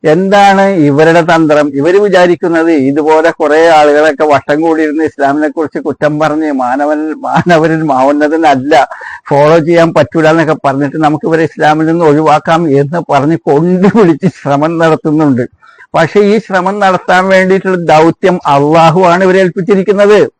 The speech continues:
അങ്ങനെ ഇവര് അള്ളാഹ്ക്ക് വേണ്ടിയിട്ട് വിറക് സംഘടിപ്പിച്ചുകൊണ്ടിരിക്കുകയാണ് നരകത്തിലേക്ക് വേണ്ടിയിട്ട്. എന്താ കാരണം എന്ന് വെച്ച് കഴിഞ്ഞാൽ അള്ളാഹ് ഖുർആനിൽ പറയുന്നുണ്ട്, "യാ അയ്യുഹല്ലദീന ആമനൂ ഖൂ അൻഫുസക്കും വഅഹ്ലീകും നാറ." "ഏ സത്യവിശ്വാസികളെ,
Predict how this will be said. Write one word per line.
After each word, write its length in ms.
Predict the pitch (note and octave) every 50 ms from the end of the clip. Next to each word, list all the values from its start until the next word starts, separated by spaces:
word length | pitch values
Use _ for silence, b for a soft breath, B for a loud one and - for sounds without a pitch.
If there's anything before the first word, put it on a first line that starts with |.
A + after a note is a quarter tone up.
| _ _ _ _ _ -
അങ്ങനെ 400 | B2 C#3+ D3+ E3 F3+ F#3+ G#3+ - - A3
ഇവര് 580 | G3 E3 D3+ D#3 F#3 A3 G#3+ G3+ E3+ D#3 E3 D#3+ B B B
അള്ളാഹ്ക്ക് 580 | B B - D3+ E3 F3 F#3+ G3 G#3+ G#3+ F#3+ A#3
വേണ്ടിയിട്ട് 760 | A3+ A3 G#3 F#3+ F#3 F3+ F3+ F3+ D3 - - C#3+ C#3 D#3 F3+ - _ _ _ _ -
വിറക് 640 | D3+ D#3 E3+ F3 F3+ F3 F3 G3 G3+ G3 A#3 A3
സംഘടിപ്പിച്ചുകൊണ്ടിരിക്കുകയാണ് 1160 | G#3 A3 G3+ G3+ G3+ G3 F3 - G#3 F3 G3+ G#3 G3+ G3 F3 F#3+ G3 D#3+ - F#3+ F#3 F#3 F#3+ F#3
നരകത്തിലേക്ക് 640 | D#3+ D#3 D#3 D3+ E3 D#3+ - F3 E3 D#3+ C#3+ -
വേണ്ടിയിട്ട്. 340 | E3+ D#3+ D3 C#3+ C#3 C3+ D#3
എന്താ 280 | C#3+ D3 D#3 D#3+ E3+ E3
കാരണം 280 | E3+ D#3+ D3+ C#3+ D3
എന്ന് 120 | D#3 D#3+ D#3
വെച്ച് 120 | C#3+ -
കഴിഞ്ഞാൽ 260 | C#3+ C3+ C#3+ C#3+ C#3+
അള്ളാഹ് 280 | C3+ C3+ C#3+ D#3+ D#3 D3
ഖുർആനിൽ 340 | D#3 C3+ C3+ C#3 C#3 C#3+ D3
പറയുന്നുണ്ട്, 500 | C3+ D#3 D3+ C#3 C#3 C#3 C3+ C3+ B2+ C#3
"യാ 120 | C#3 C#3
അയ്യുഹല്ലദീന 640 | C#3+ C#3+ D3 C#3+ C#3 C#3 C#3 C#3+ C3 C3+ C#3+ C3+ C#3
ആമനൂ 460 | C#3 C#3+ C3+ B2+ B2+ C3 C3 C3 B2+
ഖൂ 260 | A#2+ - C#3+ C#3+ C3
അൻഫുസക്കും 680 | C3 C3 C3 C3 - F3 D#3 - D3+ C3+ - C#3+ C3+
വഅഹ്ലീകും 600 | C3 A#2+ G#2+ A#2+ B2 C3 C3 C3+ B2+ - C#3 C3
നാറ." 280 | A#2+ A#2 A2+ A2+ A2+ A#2+
"ഏ 280 | A#2+ B2+ C3+ D3+ E3
സത്യവിശ്വാസികളെ, 1000 | D#3 D3+ C#3 - D#3+ D3 C#3 C3 - B2+ B2 A#2+ - C#3 C3 B2+ C3+ B2+ A#2+ C#3